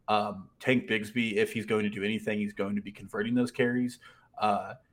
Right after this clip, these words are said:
and it's gonna be a fun offense that scores a lot of points. And when you're targeting backup running backs, you want offenses that are going to be scoring a lot of points.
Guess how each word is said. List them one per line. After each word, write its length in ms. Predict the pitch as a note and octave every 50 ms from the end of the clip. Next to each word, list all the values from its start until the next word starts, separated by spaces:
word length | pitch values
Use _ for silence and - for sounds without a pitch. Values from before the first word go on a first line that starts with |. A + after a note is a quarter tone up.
| _ _ _ - -
and 100 | C#3 C#3
it's 120 | C3+ C3
gonna 180 | - D#3 C#3+ C3+
be 420 | B2+ C3 B2+ B2+ B2+ B2+ C#3 C3 -
a 120 | C3 B2
fun 240 | - - C3 B2 B2
offense 500 | A2+ A2+ B2+ C3+ C3+ - G#2+ G#2+ G#2+ -
that 160 | - A#2 G#2
scores 300 | - - A#2 A#2+ A#2 G#2
a 40 | A2
lot 120 | A#2 A#2
of 80 | A2 -
points. 420 | - B2 A#2+ A#2+ B2 B2+ B2 - - A#2
And 240 | A#2 G#2+ G#2+ G#2 G#2
when 180 | G#2+ A#2 A#2
you're 120 | A#2 A#2 G2+
targeting 440 | - - A2 A2+ A#2+ A#2 A2 G#2+ G2+
backup 360 | G#2+ G#2+ G#2+ - G#2 - -
running 180 | G2+ G#2+ G#2+
backs, 340 | G#2 G#2 G#2 G#2 - - -
you 120 | G2 G#2+ A2
want 260 | G2+ A2 A2+ G#2+ -
offenses 560 | G#2+ G#2 G2+ - - A2 G#2 G#2+ - G#2 G#2 -
that 120 | G#2 G2+
are 60 | G#2+
going 200 | G#2 - G2+ G#2 G#2
to 40 | G2+
be 80 | G#2
scoring 380 | G#2 - - - G#2+ A2 G#2+ A2+
a 40 | A2
lot 120 | G#2+ G2+
of 100 | G2+ -
points. 340 | - B2+ C3 C3+ C3+ C3+